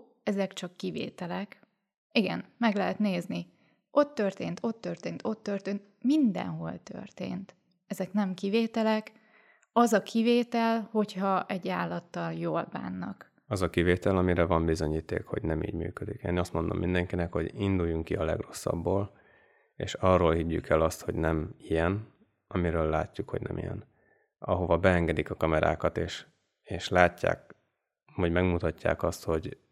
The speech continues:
Speaker 2: hogy, ö, jól bánnak az állatokkal, még ott sem lehetünk biztosak
Speaker 1: Mhm.
Speaker 2: abban, hogy amikor, amikor elmegy a kamera,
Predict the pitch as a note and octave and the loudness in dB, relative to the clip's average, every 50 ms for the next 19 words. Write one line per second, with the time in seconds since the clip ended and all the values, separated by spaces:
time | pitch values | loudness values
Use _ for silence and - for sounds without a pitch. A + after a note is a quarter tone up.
0 | - - - - G#2+ G#2 E2 D#2+ E2 - D#2+ D#2+ D#2+ D#2+ D#2+ E2 E2+ - - _ | -20 -14 -10 -8 -4 -4 -4 -2 -2 -2 -2 0 0 0 -2 -2 -4 -8 -12 _
1 | _ _ _ _ _ _ _ _ _ _ - F#2 E2+ E2+ E2 E2 E2 D#2+ D#2 D#2 | _ _ _ _ _ _ _ _ _ _ 0 2 4 4 4 2 2 2 0 -2
2 | - E2 E2+ E2 D#2+ - E2+ F2 - F2 F2 - - G#2+ G#2 G#2+ A2 A#2 - - | -2 -2 0 2 2 2 2 0 0 -2 -4 0 2 4 4 4 2 0 -6 -14
3 | _ _ _ _ _ _ _ _ _ _ _ _ _ - E2+ F2+ G#2+ A#2+ B2 - | _ _ _ _ _ _ _ _ _ _ _ _ _ 0 4 6 6 6 6 4
4 | G#2+ F2+ F2 F2 F2 E2+ - F2 F2 F2+ F2 F2 - - - - - - - - | 4 4 6 4 4 2 2 2 2 2 0 0 -2 -4 -6 -6 -2 0 0 2
5 | - F2 F2 F2+ G2+ A2 A#2+ - - _ _ _ _ _ _ _ _ _ _ - | 2 4 2 2 2 2 -2 -6 -10 _ _ _ _ _ _ _ _ _ _ -2
6 | F2 E2 E2+ E2 E2 D#2+ - - D#2+ E2 E2 D#2+ E2 E2+ - _ _ _ _ _ | 0 0 2 0 0 -2 -2 0 2 2 4 2 2 -2 -6 _ _ _ _ _
7 | _ _ _ _ - F2 E2+ E2+ - - D#2+ F2+ F#2 F#2+ F#2 F2 E2 D#2+ D#2+ - | _ _ _ _ -4 -4 -4 -2 0 0 2 4 4 4 4 4 2 0 -2 -2
8 | - D#2 D#2+ D2+ D#2+ E2+ G2 A#2 - | -2 -2 0 0 0 0 0 -2 -4